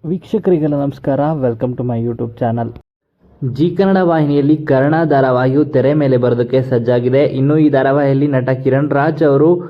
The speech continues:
ನಾಯಕನ ಪಾತ್ರದಲ್ಲಿ ಕಾಣಿಸ್ಕೊಳ್ತಾ ಇದ್ದಾರೆ. ಇನ್ನು ಕರ್ಣ ಧಾರಾವಾಹಿಯಲ್ಲಿ ಇಬ್ಬರು ನಾಯಕಿಯರು ಅನ್ನೋದು ಖಚಿತವಾಗಿರುವಂಥದ್ದು. ಅದರಲ್ಲಿ ಒಬ್ಬರು ಭವ್ಯ ಗೌಡ ಮತ್ತು ನಮ್ರತಾ ಗೌಡ. ಇನ್ನು ವಾಹಿನಿ ಕಡೆಯಿಂದ ಅಧಿಕೃತವಾಗಿ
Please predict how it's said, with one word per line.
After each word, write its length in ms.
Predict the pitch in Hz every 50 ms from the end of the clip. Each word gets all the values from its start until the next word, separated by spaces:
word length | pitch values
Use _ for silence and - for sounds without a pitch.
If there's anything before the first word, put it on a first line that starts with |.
| - - - - - - -
ನಾಯಕನ 500 | 135 139 147 160 175 185 180 175 165 165
ಪಾತ್ರದಲ್ಲಿ 500 | - 156 143 139 147 139 135 139 139 147
ಕಾಣಿಸ್ಕೊಳ್ತಾ 680 | 139 139 123 123 131 131 135 - 131 123 120 117 - 123
ಇದ್ದಾರೆ. 440 | 120 120 117 120 117 123 131 - - _ _ - - - - -
ಇನ್ನು 180 | 190 208 226 226
ಕರ್ಣ 340 | 226 190 175 170 185 196 214 214
ಧಾರಾವಾಹಿಯಲ್ಲಿ 680 | 202 196 185 185 185 180 180 170 160 156 165 165 180 180
ಇಬ್ಬರು 500 | - 170 170 170 156 165 196 202 196 185
ನಾಯಕಿಯರು 600 | 175 156 156 160 160 160 160 170 170 160 165 156 -
ಅನ್ನೋದು 380 | - 160 190 202 196 175 180 180
ಖಚಿತವಾಗಿರುವಂಥದ್ದು. 1080 | 170 160 151 180 165 160 147 143 139 139 147 147 143 139 139 135 143 139 135 156 180 -
ಅದರಲ್ಲಿ 720 | - - 139 151 165 190 185 165 156 151 165 165 165 -
ಒಬ್ಬರು 440 | - 147 160 170 165 190 180 180 180
ಭವ್ಯ 380 | 160 143 139 139 135 170 175 170
ಗೌಡ 200 | 147 147 147 147 165 170
ಮತ್ತು 340 | 151 143 139 139 139 165
ನಮ್ರತಾ 480 | 160 147 143 135 156 175 180 175 151 131
ಗೌಡ. 260 | 120 120 127 127 127 131 131 127 131 - - - _ _ _ _ _ _ _ _ _ _ _ _ _ _ _ _ _ _ _ _ _ _ _ - - 135
ಇನ್ನು 180 | 135 151 156
ವಾಹಿನಿ 340 | 139 135 131 139 147 175 180
ಕಡೆಯಿಂದ 400 | 175 170 170 151 151 160 156 160 156 147 120
ಅಧಿಕೃತವಾಗಿ 880 | 123 127 139 151 139 160 151 143 147 143 139 135 139 139 147 156 156